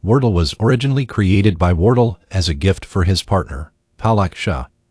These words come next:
after the two of them got hooked on word games like the Times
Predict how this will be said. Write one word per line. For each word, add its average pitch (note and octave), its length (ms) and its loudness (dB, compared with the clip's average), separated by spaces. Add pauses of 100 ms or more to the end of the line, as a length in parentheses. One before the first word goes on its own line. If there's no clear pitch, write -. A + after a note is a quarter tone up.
(120)
after A#2 240 -2
the D2+ 100 -2
two D#3+ 220 0
of A2 120 2
them E2 120 2
got F#2 220 0
hooked A#2+ 260 0
on F#2 160 2
word E2+ 240 0
games F#2+ 400 0
like E2 240 0
the E2 120 -6
Times G#2+ 460 0